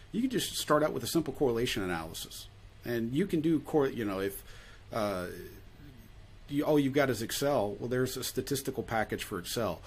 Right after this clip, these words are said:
Honestly, I haven't used it 'cause I've got S P S S, uh, and, and some other tools. Uh, but, you know, there's also things like jasp and Jamovi that are like S P S S, but they're free.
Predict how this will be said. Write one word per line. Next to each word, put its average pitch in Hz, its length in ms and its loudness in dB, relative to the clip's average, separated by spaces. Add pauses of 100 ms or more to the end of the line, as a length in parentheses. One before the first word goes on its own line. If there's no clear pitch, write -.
(440)
Honestly, 107 440 4
I 87 80 8
haven't 92 340 4
used 120 320 6
it 90 180 2
'cause 101 160 -2
I've 92 140 2
got 95 140 6
S 90 160 2
P 90 160 0
S 82 180 0
S, 85 420 0 (140)
uh, 92 340 2
and, 90 360 -2
and 95 180 -2
some 95 160 -2
other 104 220 0
tools. - 400 -8 (400)
Uh, 104 180 2
but, 113 320 -2
you 127 80 0
know, 113 80 2
there's 113 160 0
also 120 300 2
things 110 260 -2
like 92 140 -2
jasp 92 480 0
and 90 100 -4
Jamovi 90 560 -2
that 90 160 -4
are 90 80 -6
like 98 260 -2
S 95 140 -4
P 98 160 -4
S 87 180 -4
S, 87 160 -4
but 92 160 -10
they're 85 120 -8
free. - 460 -8